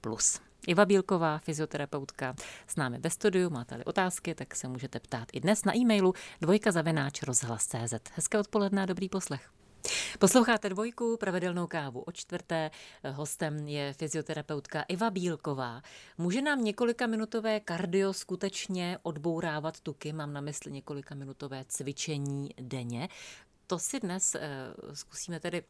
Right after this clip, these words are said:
rozklíčovat, jestli to může být pravda,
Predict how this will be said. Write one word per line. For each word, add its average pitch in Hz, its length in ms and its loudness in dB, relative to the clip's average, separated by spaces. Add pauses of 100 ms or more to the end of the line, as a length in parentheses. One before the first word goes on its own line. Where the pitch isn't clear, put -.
(140)
rozklíčovat, 147 760 -6
jestli 151 220 -12
to 160 120 -6
může 143 320 -6
být 175 220 -8
pravda, 135 420 -4